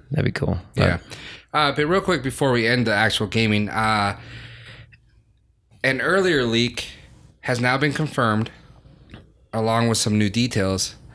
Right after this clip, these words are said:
Speaker 2: Uh, the distributor, Nighthawk, uh, Interactive, and developer Digital Eclipse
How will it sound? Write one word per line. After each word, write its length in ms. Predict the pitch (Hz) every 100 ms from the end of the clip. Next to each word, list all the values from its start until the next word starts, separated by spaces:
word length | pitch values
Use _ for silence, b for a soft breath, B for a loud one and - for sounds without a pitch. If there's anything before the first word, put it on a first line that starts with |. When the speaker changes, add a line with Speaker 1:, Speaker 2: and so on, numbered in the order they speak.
| B B B
Speaker 2:
Uh, 280 | - 104 101
the 120 | 104 107
distributor, 920 | 110 110 - 151 147 143 139 139 - b b b b -
Nighthawk, 680 | 117 127 107 117 110 - - - - -
uh, 40 | 110 98
Interactive, 640 | 123 123 123 123 - 113
and 100 | 110
developer 540 | 101 113 113 107 110
Digital 480 | 98 110 104 110 107
Eclipse 460 | 101 - - 123 -